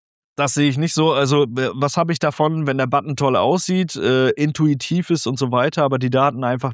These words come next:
komplett an die falsche Adresse schickt, unverschlüsselt und, und, und? Äh, nein. Das ist ein hohes Ri-, Sicherheitsrisiko, was uns ein Riesenproblem bringen kann.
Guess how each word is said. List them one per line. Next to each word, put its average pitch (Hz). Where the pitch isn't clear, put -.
komplett 131
an 127
die 123
falsche 123
Adresse 113
schickt, -
unverschlüsselt 135
und, 123
und, 117
und? 143
Äh, 110
nein. 95
Das 110
ist 127
ein 135
hohes 139
Ri-, 135
Sicherheitsrisiko, 139
was 127
uns 123
ein 127
Riesenproblem 135
bringen 120
kann. 120